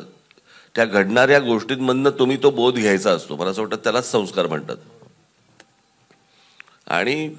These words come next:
काही गोष्टी अशा असतात की ज्या तुम्हाला, अ, अ, संध्याकाळची प्रार्थना म्हणा किंवा अजून काही म्हणा, या गोष्टी अशा थोड्या बहुत असतात. काही, अ, अन्न सं-, अ, जेवणाच्या बाबतीतल्या काही गोष्टी असतात,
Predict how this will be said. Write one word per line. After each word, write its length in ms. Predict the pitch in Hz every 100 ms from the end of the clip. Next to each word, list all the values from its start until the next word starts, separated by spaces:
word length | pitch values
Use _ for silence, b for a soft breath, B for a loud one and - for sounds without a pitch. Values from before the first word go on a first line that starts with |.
| -
काही 200 | 127 160
गोष्टी 260 | 156 151
अशा 200 | 156 156
असतात 240 | 156 - 147
की 100 | 147
ज्या 120 | 143 139
तुम्हाला, 340 | 127 131 131
अ, 420 | 113 90 98 98 95 - - - _ b b b b -
अ, 260 | 64 55 57 - _ _
संध्याकाळची 520 | - 110 101 98 95 95
प्रार्थना 380 | 98 82 95
म्हणा 340 | 90 85 78 73
किंवा 280 | 71 78 76
अजून 220 | 76 80
काही 180 | 78 78
म्हणा, 240 | 71 60 57 - - -
या 80 | 98
गोष्टी 340 | 98 95 101
अशा 220 | 98 110
थोड्या 340 | 98 - 82 98
बहुत 200 | 95 92
असतात. 260 | - 76 - - - - -
काही, 120 | 85
अ, 160 | 82 78 - B B B B - 50 -
अन्न 220 | 90 101
सं-, 420 | 98 107 95 90 85 82 - - - -
अ, 100 | 80 67 58 - 85
जेवणाच्या 440 | 90 92 95 95
बाबतीतल्या 320 | 82 87 87
काही 140 | 87 87
गोष्टी 380 | 90 85 - 82
असतात, 280 | - -